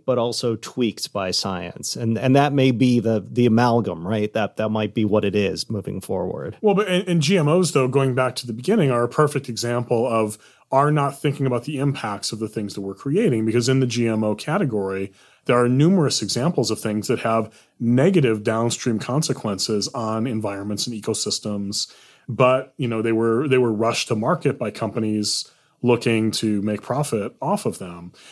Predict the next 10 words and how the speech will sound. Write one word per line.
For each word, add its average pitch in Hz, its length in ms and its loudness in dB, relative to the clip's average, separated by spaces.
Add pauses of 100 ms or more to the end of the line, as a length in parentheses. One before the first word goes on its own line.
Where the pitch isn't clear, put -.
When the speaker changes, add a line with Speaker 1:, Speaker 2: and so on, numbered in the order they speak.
(140)
Speaker 2:
And 139 320 2 (300)
that's 165 300 4
the 165 60 4
thing 143 380 2
that 135 100 2
we 123 160 0
need 123 280 4
to 120 140 2
avoid. 107 460 0
So 127 260 2